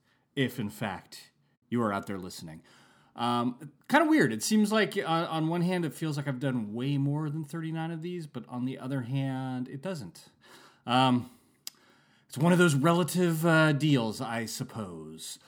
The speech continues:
Experiencing, uh, kind of an interesting, uh, computer issue as I begin recording episode thirty-nine here. Um, I'm using a, uh, uh, Mac computer, a desktop computer,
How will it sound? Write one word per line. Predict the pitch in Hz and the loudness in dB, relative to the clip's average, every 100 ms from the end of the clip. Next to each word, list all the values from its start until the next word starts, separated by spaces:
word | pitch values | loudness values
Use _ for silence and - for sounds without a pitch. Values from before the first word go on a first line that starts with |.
| _ _ _ _ _ _ _ | _ _ _ _ _ _ _
Experiencing, | - - 269 285 285 262 214 | -14 -6 2 2 2 2 4
uh, | 160 147 139 | 6 6 4
kind | - 175 | 2 0
of | 131 | 0
an | |
interesting, | 156 165 156 139 123 - 131 120 | -2 -2 2 2 0 -2 0 0
uh, | 113 104 92 - | 0 -2 -6 -12
computer | - 104 - 170 143 87 - _ _ _ _ - | -10 -10 -8 -4 -4 -4 -8 _ _ _ _ -8
issue | 120 - 110 90 85 - - | -8 -6 -8 -8 -10 -14 -16
as | 107 | -8
I | 113 | -6
begin | 104 98 117 113 107 98 _ _ _ _ _ _ _ _ - | -6 -4 -2 0 -2 -4 _ _ _ _ _ _ _ _ 4
recording | 156 151 170 156 | 4 6 6 6
episode | 127 127 143 139 110 | 2 0 0 0 -2
thirty-nine | - 123 110 104 98 98 | -2 -2 0 0 0 -2
here. | 87 98 95 101 107 _ - | -6 -8 -8 -8 -12 _ -10
Um, | 127 120 113 104 - _ | -4 -2 0 -2 -8 _
I'm | - _ _ _ - | -20 _ _ _ -4
using | 170 208 196 | -2 2 4
a, | 143 127 | 6 6
uh, | 110 98 95 _ _ _ _ _ | 2 0 -6 _ _ _ _ _
uh, | 120 95 76 62 - - _ _ _ _ _ | -12 -10 -12 -16 -18 -20 _ _ _ _ _
Mac | 127 139 143 139 - | 2 6 8 6 -4
computer, | - 131 - 120 98 | -2 -2 0 -2 -2
a | 92 | -8
desktop | 92 117 - 120 113 | -6 -6 -6 -8 -8
computer, | - - 110 95 85 | -12 -14 -10 -8 -10